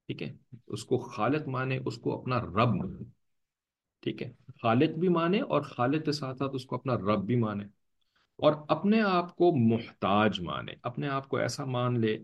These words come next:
कि मुझे मेरे रब की ज़रूरत है, मेरा रब, जो कुछ मेरे पास है वो मेरा रब ही मुझे दे रहा है,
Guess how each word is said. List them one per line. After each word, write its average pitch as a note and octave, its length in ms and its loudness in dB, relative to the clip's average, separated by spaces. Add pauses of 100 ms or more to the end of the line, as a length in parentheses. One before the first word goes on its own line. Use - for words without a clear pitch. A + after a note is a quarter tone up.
(300)
कि F2 960 2
मुझे G#2 360 0
मेरे F2+ 500 -2
रब D#2+ 200 -6
की F2+ 120 -4
ज़रूरत E2+ 420 -6
है, F2+ 260 -4
मेरा F2 280 -6
रब, G2 480 -2
जो C3 200 6
कुछ D#3 240 0
मेरे C3 180 0
पास B2+ 360 -2
है C3+ 80 2
वो C3 180 -2
मेरा A#2 240 0
रब G2 240 -2
ही G2 60 -2
मुझे D#2 260 -2
दे B1+ 120 -8
रहा - 140 -10
है, - 60 -14